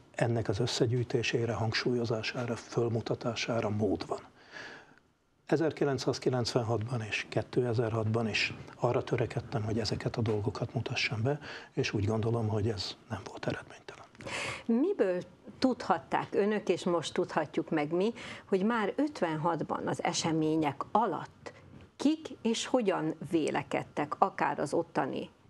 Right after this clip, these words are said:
Speaker 2: felsővezetés, akár mit tudhatott az átlagember, az utca embere arról, hogy mi történik Magyarországon?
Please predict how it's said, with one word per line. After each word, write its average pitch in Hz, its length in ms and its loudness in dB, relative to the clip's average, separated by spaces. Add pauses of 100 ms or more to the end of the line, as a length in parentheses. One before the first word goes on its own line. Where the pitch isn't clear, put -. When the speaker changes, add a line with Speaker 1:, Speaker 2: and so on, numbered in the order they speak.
(260)
Speaker 2:
felsővezetés, 165 1080 0
akár 180 520 0
mit 180 240 0 (160)
tudhatott 165 680 0
az 175 180 0
átlagember, 151 760 2
az 160 140 -2
utca 165 320 -2
embere 165 560 2 (200)
arról, 175 380 2
hogy 160 200 2
mi 165 100 0
történik 170 540 0
Magyarországon? 147 960 -2